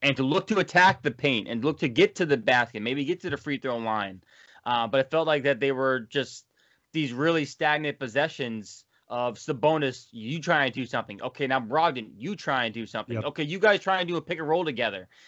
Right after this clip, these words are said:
Speaker 1: It was just like, okay, well, we got Jeremy Lamb. He can hit some shots. Uh, we got Turner. Maybe we should give him a couple looks. It just felt like the Pacers the, during this losing streak have gotten away with,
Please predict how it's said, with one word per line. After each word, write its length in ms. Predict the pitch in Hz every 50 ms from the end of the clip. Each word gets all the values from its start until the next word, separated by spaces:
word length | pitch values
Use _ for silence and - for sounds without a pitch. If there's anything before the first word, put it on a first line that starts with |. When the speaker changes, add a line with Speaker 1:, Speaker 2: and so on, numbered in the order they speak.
| - _ -
Speaker 1:
It 60 | -
was 80 | 165 156
just 120 | 170 -
like, 140 | 170 156 143
okay, 340 | 165 175 170 180 170 156 151
well, 300 | 147 147 147 139 127 -
we 100 | 147 151
got 220 | 151 185 190 165
Jeremy 380 | 139 123 143 165 170 170 156 147
Lamb. 480 | 139 139 151 165 165 147 131 127 131 131
He 140 | 131 156
can 120 | 156 180 156
hit 140 | 151 143 -
some 100 | 127 110
shots. 540 | - - 123 123 127 139 - - - - _ _ _ _ _ _ _
Uh, 240 | - 127 127 123 117
we 80 | 110 135
got 280 | 156 170 165 - - -
Turner. 320 | - 160 185 190 165 147
Maybe 180 | 139 143 147 147
we 80 | 147
should 180 | 139 - - 127
give 140 | 143 143 131
him 160 | 156 175 180
a 20 |
couple 280 | - - 214 214 208 202
looks. 340 | 226 233 - - - - _ _ _ _ - - _
It 60 | - 160
just 220 | 165 202 170 -
felt 160 | - 208 214 196
like 240 | 196 190 175 143 131 143 - 156
the 140 | 143 151
Pacers 380 | 147 - 165 170 185 180 180 160
the, 260 | 131 143 143 135 165 - 156 117
during 300 | - 165 185 214 208 190
this 180 | 185 160 -
losing 380 | 123 127 139 151 147 147 185 175
streak 320 | - - 185 185 185 -
have 180 | 156 156 147 123
gotten 280 | 127 147 147 151 147
away 340 | 143 131 120 113 131 135 147
with, 200 | 147 131 135 127